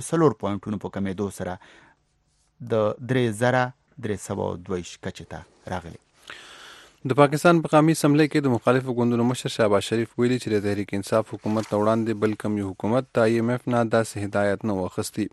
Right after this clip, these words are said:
Speaker 2: شهباز شریف د پاکستان یو شخصي ټي وي جیو سره په مرکه کې په عمران خان نیوکې کړي چې د هیواد چلولو په چل نه پوهیږي. نوموړي ویلي چې دا وخت د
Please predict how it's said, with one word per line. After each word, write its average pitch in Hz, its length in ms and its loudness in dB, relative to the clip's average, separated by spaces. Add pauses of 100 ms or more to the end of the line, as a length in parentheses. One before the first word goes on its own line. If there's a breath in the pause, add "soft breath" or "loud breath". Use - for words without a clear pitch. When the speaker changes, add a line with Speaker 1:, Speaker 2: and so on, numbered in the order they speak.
(140)
Speaker 2:
شهباز 104 300 2
شریف 110 220 -2
د 101 100 -2
پاکستان 107 500 -2
یو 101 140 -4
شخصي 110 360 -6 (200)
ټي 117 240 -2
وي 110 160 -2
جیو 113 240 0
سره 113 240 0
په 104 160 -4
مرکه 101 260 -4
کې 113 220 -6
په 104 100 -2
عمران 101 280 -4
خان 110 260 0
نیوکې 104 360 -8
کړي 139 160 0 (500 loud breath)
چې 143 120 4 (240)
د 117 160 4 (140)
هیواد 123 440 4 (220)
چلولو 110 420 0 (120)
په - 160 -6
چل 117 160 4
نه 101 160 -2
پوهیږي. 107 340 -2 (140)
نوموړي 135 340 2
ویلي 139 220 0
چې 123 120 -8
دا 127 140 6
وخت - 240 -6
د 107 80 -4